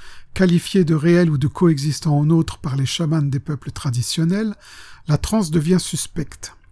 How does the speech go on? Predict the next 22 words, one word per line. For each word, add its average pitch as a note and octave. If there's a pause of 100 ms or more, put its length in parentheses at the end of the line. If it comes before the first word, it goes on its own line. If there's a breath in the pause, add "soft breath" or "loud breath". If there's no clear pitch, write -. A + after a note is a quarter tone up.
(720 soft breath)
En D#3
effet, A3+ (600 soft breath)
comment G3
valider F3+
l'existence F3+
d'un D#3
autre F3+
monde G3
sans E3+
preuve D#3+
directe ? C#3 (520 soft breath)
Ce -
monde F#3
ou G#3+
ces E3+
mondes, F3
car C#3+
il C3+
y D3
en C3+
a C3
plusieurs, F#3